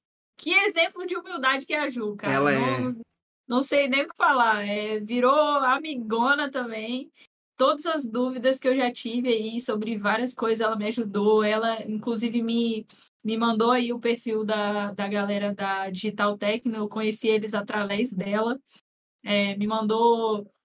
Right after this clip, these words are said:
Speaker 1: é, vários perfis aí da galera pra seguir, né? Pra poder acompanhar aí, me atualizar sobre a galera do pub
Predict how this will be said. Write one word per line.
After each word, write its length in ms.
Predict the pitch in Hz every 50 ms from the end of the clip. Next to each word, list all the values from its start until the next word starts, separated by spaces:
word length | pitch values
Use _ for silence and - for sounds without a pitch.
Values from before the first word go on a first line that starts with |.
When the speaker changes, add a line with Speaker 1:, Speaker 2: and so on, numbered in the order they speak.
| _ _ -
Speaker 1:
é, 260 | - 190 196 196 196
vários 340 | 185 196 202 226 269 - -
perfis 480 | - 285 285 269 - - 262 262 254
aí 140 | 254 247 233
da 80 | 226 233
galera 380 | 220 220 220 220 220 220 220
pra 160 | - - 226
seguir, 520 | 226 - 240 208 190 185 220 240 247 247 247
né? 140 | 226 220 214
Pra 220 | 208 208 208 208
poder 300 | 202 - - 214 214 214
acompanhar 640 | 220 220 220 - 220 220 - 226 214 214 202 202 208 208
aí, 360 | 208 202 208 214 220 226 220 214
me 100 | 208 202
atualizar 600 | 202 202 226 214 208 208 214 202 208 214 208 208
sobre 480 | - 226 214 208 202 202 214 208 214
a 40 | 208
galera 320 | 202 208 202 202 208 208
do 160 | 208 202 208 202
pub 380 | - 208 202 214 226 220 202